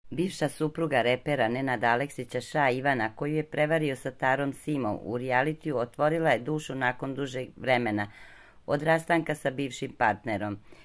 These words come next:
Kako kaže da ljudi i dalje vezuju za bivšeg muža, iako on u međuvremenu imao još nekoliko veza.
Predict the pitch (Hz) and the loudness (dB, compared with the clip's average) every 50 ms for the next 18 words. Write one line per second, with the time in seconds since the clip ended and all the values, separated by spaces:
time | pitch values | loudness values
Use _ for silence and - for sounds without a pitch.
0 | - - - - 180 185 185 - 170 165 - 180 170 156 127 123 131 123 127 127 | -20 -20 -4 -2 -2 0 0 -2 -2 0 4 6 6 6 4 2 0 0 2 2
1 | 127 135 151 151 151 151 147 139 135 127 135 156 151 143 135 113 107 107 117 120 | 2 2 0 0 0 0 -2 -4 -2 2 4 6 6 6 6 2 2 2 0 0
2 | 123 120 139 143 135 123 107 117 117 101 107 135 127 117 - - 123 110 123 143 | 0 0 -2 -2 -2 -2 0 0 0 0 0 -2 -4 -4 -4 -6 -4 -2 -2 -2
3 | 147 147 135 113 117 110 - - 101 165 165 160 160 160 - 147 143 147 147 143 | 0 -2 -2 0 0 -2 -2 -2 -2 0 0 0 0 -2 -4 -4 0 0 0 0
4 | 139 135 131 127 127 127 110 - 127 123 131 147 147 156 151 147 147 139 101 95 | 0 -2 -4 -4 -4 -4 -4 -4 -2 2 4 4 4 4 4 2 0 0 -2 -2
5 | 135 135 135 131 127 131 131 123 - - 139 135 - - - 127 - - - - | 0 0 0 0 0 0 -2 -4 -4 -4 -4 -4 -4 -4 -4 -4 -4 -4 -4 -4
6 | 120 117 117 110 104 98 95 - 104 98 104 | -2 0 0 0 0 -2 -2 -2 -4 -4 -4